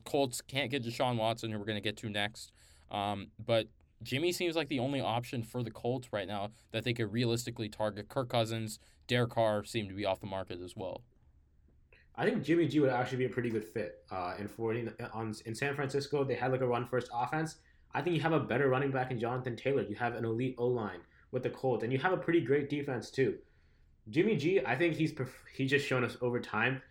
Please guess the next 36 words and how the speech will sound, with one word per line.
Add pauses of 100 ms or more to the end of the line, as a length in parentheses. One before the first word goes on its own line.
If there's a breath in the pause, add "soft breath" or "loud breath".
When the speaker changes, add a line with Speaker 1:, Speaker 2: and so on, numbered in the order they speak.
(800 soft breath)
Speaker 2:
he
doesn't
need
to
be (340)
good
enough
to
get
to
the
Super
Bowl.
I
feel
like
the
team
is
going
to
carry
him (500 loud breath)
into
the
postseason.
I
feel
like (680 soft breath)
the
Colts
can
do
the
same
thing,